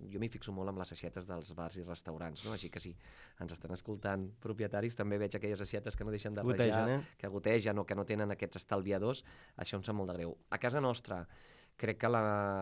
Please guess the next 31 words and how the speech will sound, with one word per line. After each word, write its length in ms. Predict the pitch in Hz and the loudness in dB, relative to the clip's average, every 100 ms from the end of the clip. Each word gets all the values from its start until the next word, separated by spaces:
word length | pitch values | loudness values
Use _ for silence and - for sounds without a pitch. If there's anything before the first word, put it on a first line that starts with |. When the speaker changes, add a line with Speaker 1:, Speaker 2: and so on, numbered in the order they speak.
| 95 | 0
Speaker 1:
les, 480 | 92 92 90 85 - - - - - | 0 2 2 0 -4 -10 -10 -12 -8
les 520 | 87 85 80 80 - - | -4 -2 -4 -6 -12 -2
eines 460 | 92 101 101 - - - - - - | 0 2 0 -2 -14 -20 -20 -20 -10
normalment 440 | 95 92 92 95 | -4 0 0 2
més 100 | 95 - | 0 0
senzilles 340 | 90 104 107 | 0 0 2
és 140 | 104 90 | 2 0
aquestes 380 | 92 - 95 90 | -2 -2 -4 -2
dutxes, 540 | 101 - 95 87 - - | -4 -2 -2 -2 -6 -10
doncs, 380 | - 101 92 - | -8 -4 -4 -2
més, 460 | 95 95 92 - - - - - - | 0 2 2 0 -4 -8 -18 -20 -6
eh, 60 | 92 90 87 85 95 | 0 2 2 2 0
adequades 640 | 90 - 101 101 95 87 | 0 2 6 6 4 0
en 100 | 92 92 | 0 -2
un 100 | 87 | 0
temps, 300 | 110 156 113 | 0 0 -2
no? 220 | 120 151 | -2 0
Eh, 520 | 104 90 82 53 50 50 | -2 -2 -4 -6 -10 -12
als 160 | - | -6
tres, 240 | 90 90 85 | 0 0 0
quatre 240 | 95 - | -4 -4
minuts, 300 | 87 104 123 - | -2 -2 -2 -4
sobretot 540 | - 95 85 107 104 | -2 0 0 -2 -2
sempre, 420 | - 110 104 90 | -4 -4 -4 -6
sempre, 360 | - 101 95 92 | -4 -4 -4 -8
sempre 340 | 98 101 87 | -6 -6 -6
tancar 300 | 87 87 92 92 | -6 -4 -4 -4
l'aixeta 380 | 92 98 95 98 | -4 -4 -4 -6
quan 160 | 90 | -6
ens 140 | 90 87 | -6 -6
ensabonem, 560 | 85 85 92 127 160 | -6 -4 0 2 0